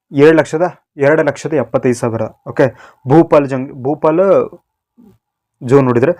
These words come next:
ನಾಲ್ಕು ಲಕ್ಷದ ಐವತ್ತೊಂದು ಸಾವಿರ ಫುಲ್ ಹೈಯೆಸ್ಟ್ ಟಾಪ್ ಫೈವ್ ಅಲ್ಲಿರುವಂಥದ್ದು ಇದೆ ಭೂಪಾಲಲ್ಲಿ. ಭೂಪಾಲ್ ನಾಲ್ಕು ಲಕ್ಷಕ್ಕೂ ಹೆಚ್ಚು ಜನ ಅಪ್ಲೈ ಮಾಡಿದ್ದಾರೆ. ನಮ್ಮ ಕರ್ನಾಟಕದವ್ರು ಕೂಡ ಅಲ್ಲಿ ಅಪ್ಲೈ ಮಾಡಿರ್ತಾರೆ. ಓಕೆ,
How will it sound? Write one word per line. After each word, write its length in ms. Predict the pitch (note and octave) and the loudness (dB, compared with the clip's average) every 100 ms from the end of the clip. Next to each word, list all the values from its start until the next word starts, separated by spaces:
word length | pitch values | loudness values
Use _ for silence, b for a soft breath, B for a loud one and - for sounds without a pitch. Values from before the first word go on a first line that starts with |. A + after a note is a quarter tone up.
| B B - | B B -8
ನಾಲ್ಕು 420 | B2 C3 C3+ - | -2 2 2 0
ಲಕ್ಷದ 420 | D3 - D3 - - | -4 -4 -8 -10 -6
ಐವತ್ತೊಂದು 640 | C3+ C3 C#3+ D3 C3+ C3 | -6 0 -2 -2 -6 -8
ಸಾವಿರ 400 | B2 - A#2+ B2 | -8 -8 -6 -4
ಫುಲ್ 440 | B2 - - E3 D3 | -8 -14 -6 -4 -4
ಹೈಯೆಸ್ಟ್ 600 | - B2 C3 E3 - - - | -4 -4 2 0 0 -16 0
ಟಾಪ್ 200 | C3+ C#3 | 2 2
ಫೈವ್ 200 | C#3+ C#3 | 0 0
ಅಲ್ಲಿರುವಂಥದ್ದು 600 | C3+ C3 B2 B2+ C#3 F#3 B B B D3 | 0 -6 -6 -8 -8 -10 B B B 0
ಇದೆ 300 | B2+ A#2+ - A#2+ | 0 0 -4 -4
ಭೂಪಾಲಲ್ಲಿ. 500 | C#3 C#3 B2 B2 B2 - | -2 0 0 -2 -6 -6
ಭೂಪಾಲ್ 280 | B2 B2 B2 | -4 0 -2
ನಾಲ್ಕು 320 | A#2+ A#2 C3 | 0 -4 -4
ಲಕ್ಷಕ್ಕೂ 320 | C3 - B2 | -8 -8 -8
ಹೆಚ್ಚು 200 | C#3 B2 | -8 -8
ಜನ 140 | B2+ B2+ | -8 -6
ಅಪ್ಲೈ 180 | A2+ A2+ | -4 -4
ಮಾಡಿದ್ದಾರೆ. 640 | A2 G#2+ G#2+ - - _ A#2+ | -4 -4 -6 -10 -20 _ -8
ನಮ್ಮ 140 | A#2 | -6
ಕರ್ನಾಟಕದವ್ರು 580 | A#2 A#2+ C3+ C3 B2+ A#2+ | -4 -2 0 -2 -4 -4
ಕೂಡ 120 | C#3+ | -2
ಅಲ್ಲಿ 160 | C3+ A2+ | -2 -2
ಅಪ್ಲೈ 220 | G#2+ B2 | -4 -6
ಮಾಡಿರ್ತಾರೆ. 800 | A#2 G#2+ A2+ A#2+ A#2 G2+ G#2+ B2 | -6 -4 -2 -2 -6 -12 -12 -12
ಓಕೆ, 180 | A2 | -4